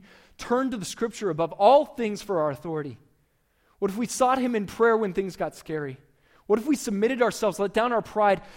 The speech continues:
and invested in relationships with each other, submitted ourselves to one another? And what if we clung to the promise that God is making things new?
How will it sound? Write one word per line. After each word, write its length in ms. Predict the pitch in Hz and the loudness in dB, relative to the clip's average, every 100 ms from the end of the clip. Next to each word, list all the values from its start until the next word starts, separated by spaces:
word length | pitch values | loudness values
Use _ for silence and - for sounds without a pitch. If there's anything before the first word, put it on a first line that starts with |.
| 220 | -4
and 100 | 180 | -2
invested 640 | 175 180 247 247 247 214 | -2 0 0 0 -4 -2
in 120 | 208 | 0
relationships 680 | 196 190 202 196 202 - 170 | 2 2 2 0 -8 -8 -6
with 160 | 175 165 | -6 -8
each 160 | 147 | -8
other, 180 | 185 160 | -6 -6
submitted 460 | - 196 202 277 247 | -6 -4 -2 0 0
ourselves 460 | 208 - 220 220 | 0 0 -4 -4
to 80 | 214 | -8
one 140 | 202 | -10
another? 340 | 160 160 156 131 - - - | -6 -6 -6 -10 -16 -20 -4
And 120 | 175 | 0
what 80 | 226 | 0
if 100 | 233 | -2
we 80 | |
clung 440 | 214 - 240 269 285 | -8 0 4 4 2
to 100 | 220 | -6
the 80 | 233 | -6
promise 440 | - 240 185 170 - - | -2 0 0 -4 -12 -6
that 180 | 196 151 | -4 0
God 300 | 208 208 190 - - | 2 4 2 -2 -8
is 140 | 180 | -4
making 340 | 196 202 202 196 | 2 0 0 -8
things 320 | 196 175 156 | -6 -6 -6
new? 240 | 170 131 | -8 -8